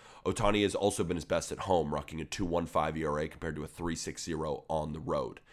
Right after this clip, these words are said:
Neither bullpen is that great, but they had the off day on August first, and neither team needed to use good arms after two solid performances against, or from the starting pitchers. I also like that the Angels are at home here, considering they should win this game, and we most likely won't see them come to bat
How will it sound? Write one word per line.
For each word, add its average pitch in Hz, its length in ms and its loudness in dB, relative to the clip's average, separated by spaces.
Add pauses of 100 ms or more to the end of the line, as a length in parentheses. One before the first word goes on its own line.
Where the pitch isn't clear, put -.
(280)
Neither 113 220 4
bullpen 95 340 4
is 73 120 -4
that 90 260 4
great, 67 240 -8
but 78 100 -4
they 82 100 0
had 92 100 2
the 82 80 2
off 87 200 6
day 73 140 -2
on 73 140 -4
August 76 280 -4
first, 85 300 0
and - 100 -4
neither 87 220 2
team 85 240 -2
needed 85 280 0
to 69 60 -4
use 82 220 0
good 82 160 2
arms 82 280 4
after 76 220 -8
two 87 160 -6
solid 78 320 -2
performances 82 560 -4
against, 78 560 -6 (400)
or 98 140 10
from 90 280 6
the 80 60 0
starting 71 300 -2
pitchers. - 480 -6 (280)
I - 60 2
also 139 220 6
like 123 160 6
that 82 100 -12
the 76 160 -2
Angels 87 240 -4
are 80 80 0
at - 120 -8
home 73 200 -4
here, 87 220 0
considering 82 480 -4
they 73 80 -2
should 87 260 0
win 87 160 2
this 82 140 -4
game, 82 260 -2
and 87 140 -2
we 80 80 -2
most 85 340 0
likely 85 240 -2
won't 80 260 -2
see - 140 -6
them 80 160 -4
come 82 220 -2
to 80 40 -4
bat 78 320 -2